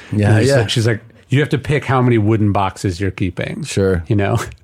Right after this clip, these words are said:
Speaker 1: Yeah, 'cause you
Speaker 2: It's like zero wooden boxes.
Speaker 1: you go, like, "A wooden box is pretty cool." And
Speaker 2: Right.
Speaker 1: I, I feel the same way about, I have, I'm such a hoe for, like, uh, bags and, and pouches, like, anything
Speaker 2: Yeah.
Speaker 1: leather bound or something. Like, yeah, I'm like, "We should keep all those,"
Speaker 2: Yeah.
Speaker 1: you know? And, like, I'll just,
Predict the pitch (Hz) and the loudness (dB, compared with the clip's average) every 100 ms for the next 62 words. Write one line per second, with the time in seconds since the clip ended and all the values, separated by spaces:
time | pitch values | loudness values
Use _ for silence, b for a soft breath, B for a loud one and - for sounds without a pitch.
0 | _ 117 131 123 107 117 120 120 107 104 | _ 0 2 2 2 2 4 2 2 2
1 | 139 143 127 117 104 101 92 - - - | 2 4 2 2 2 0 0 -4 -10 -8
2 | - 110 110 104 101 101 98 90 117 123 | -2 2 2 2 2 2 0 2 2 2
3 | 98 92 92 92 - 87 85 - 127 123 | 2 0 -2 -6 -2 -4 -2 0 2 2
4 | 113 110 180 117 - 107 180 135 143 127 | 2 2 2 0 -2 0 0 0 2 2
5 | 117 107 - 113 143 123 110 - 165 107 | 2 0 0 0 2 0 0 -2 0 0
6 | 82 - 101 107 113 - 98 87 82 - | -2 -2 0 2 0 0 0 0 -4 -10
7 | B B B - 90 85 80 82 90 87 | B B B -2 0 0 -4 -4 -4 -2
8 | 92 101 95 92 87 - 90 - 95 101 | 0 -2 0 0 0 0 -4 -2 -2 -2
9 | - 113 104 110 127 101 B B - 101 | -2 -2 0 2 2 0 B B -4 0
10 | 110 117 117 104 107 110 113 110 104 101 | 2 2 2 2 0 0 0 0 0 0
11 | 98 90 87 98 98 82 - 82 82 - | 0 -2 -2 0 -2 -4 -8 -8 -8 -6
12 | 87 92 101 92 104 82 123 147 90 73 | -2 -2 -2 -2 -2 2 2 2 0 -2
13 | 117 90 85 82 95 - 90 85 85 85 | -2 0 0 -2 -2 -2 -2 -2 -2 -4
14 | 87 101 - | -4 -4 -8